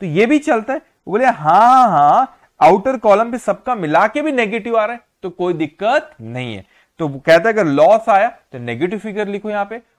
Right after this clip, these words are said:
और आउटर कॉलम पे भी अगर सबको जो पॉजिटिव नेगेटिव मिला के आउटर कॉलम पे भी अगर नेगेटिव आ रहा है, तो उसमें कोई दिक्कत नहीं है, as a negative figure अपने को वहां पे लिखना रहेगा।" अब मैं ये पॉइंट आपसे फिर से रीड करता हूं, जो आपको यहाँ पे दिया हुआ सेकंड पॉइंट। देखो आप यहाँ पे,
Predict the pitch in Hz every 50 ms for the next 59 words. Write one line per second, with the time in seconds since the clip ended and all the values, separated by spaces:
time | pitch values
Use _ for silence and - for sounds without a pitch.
0 | _ - 196 220 233 202 190 190 185 262 277 269 - 214 208 202 240 277 285 269
1 | 311 294 294 277 262 269 254 - - 202 _ - - 247 233 202 202 - 196 180
2 | 160 160 185 233 214 240 240 202 180 175 180 202 185 220 202 170 151 147 - -
3 | - 180 - - _ _ _ _ _ _ - 151 185 233 226 294 277 220 - 175
4 | 170 175 226 247 233 269 233 240 220 185 185 156 139 127 123 120 131 123 135 120
5 | 117 127 160 185 _ _ _ _ - 143 - 143 139 139 - _ - 262 311 349
6 | 269 - 147 - 160 135 127 135 165 220 233 _ _ - 156 135 151 147 127 127
7 | 127 127 151 190 175 202 - - 123 120 120 113 - _ 110 110 - 117 107 104
8 | 98 - - 107 104 101 - - 117 135 175 233 - - _ _ _ - 120 117
9 | 107 90 - - _ _ _ _ _ _ - 233 277 294 277 220 202 185 160 147
10 | 143 - 123 120 123 127 127 113 104 156 196 - - - 196 196 - - 196 147
11 | 131 127 123 117 120 - 117 104 - - - 214 - _ _ _ _ _ _ -
12 | 147 135 117 - - - 156 139 120 110 107 - 135 127 117 120 120 143 190 -
13 | - 151 - - 110 98 90 - 95 90 104 104 117 113 - - 151 139 131 139
14 | 127 120 - - 170